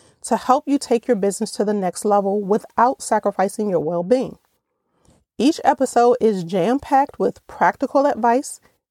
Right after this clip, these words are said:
actionable tips, and proven techniques and all six episodes can actually be consumed in about forty minutes, even though I recommend you break them up.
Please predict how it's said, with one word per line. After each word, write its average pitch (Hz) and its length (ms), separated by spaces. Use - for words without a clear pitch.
actionable 247 540
tips, - 460
and 208 140
proven 226 360
techniques - 720
and 240 360
all 233 180
six - 300
episodes 226 500
can - 240
actually 277 440
be 233 140
consumed 214 520
in 208 100
about 196 380
forty 202 460
minutes, 220 520
even 277 240
though 302 100
I 277 100
recommend 214 580
you 214 160
break 190 260
them 185 180
up. - 220